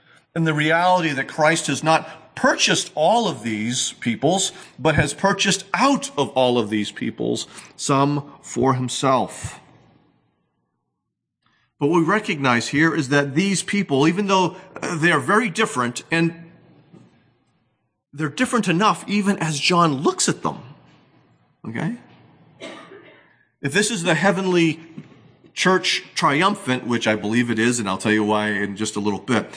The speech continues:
it, it does, has not lost its distinctions.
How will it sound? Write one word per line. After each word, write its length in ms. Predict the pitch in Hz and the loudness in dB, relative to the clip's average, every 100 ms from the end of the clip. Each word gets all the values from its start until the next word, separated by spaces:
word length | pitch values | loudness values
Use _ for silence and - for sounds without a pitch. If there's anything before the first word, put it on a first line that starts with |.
| - - - | -18 -12 -2
it, 180 | 160 165 | -2 2
it 300 | 185 175 - | 0 -2 -2
does, 220 | 208 160 | -2 -2
has 240 | 170 196 165 | -2 -2 0
not 300 | 202 254 175 | 0 0 0
lost 340 | 165 175 - | 2 2 0
its 160 | 185 - | -6 -2
distinctions. 960 | 220 - 277 285 185 110 - - - | -2 0 0 2 0 0 -2 -2 -4